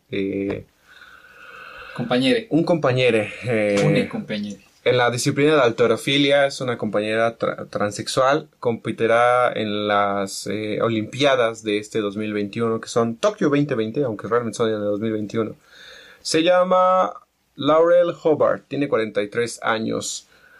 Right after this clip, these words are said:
Speaker 1: Mm, y antes se llamaba Gavin Hobart. Entonces, eh, dice que...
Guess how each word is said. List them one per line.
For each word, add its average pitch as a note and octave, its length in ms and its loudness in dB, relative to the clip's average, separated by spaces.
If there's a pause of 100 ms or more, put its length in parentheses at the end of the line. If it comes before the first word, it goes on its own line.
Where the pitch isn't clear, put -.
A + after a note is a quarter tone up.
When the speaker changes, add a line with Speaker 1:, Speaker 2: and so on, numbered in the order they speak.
(560)
Speaker 1:
Mm, A#2 840 -4
y C3+ 140 0
antes C#3+ 260 0
se C3 80 -8
llamaba A#2+ 440 2
Gavin A2+ 380 0
Hobart. C3+ 560 2
Entonces, G#2 1400 -2
eh, A2 340 -8
dice D3 320 0
que... F3+ 800 -2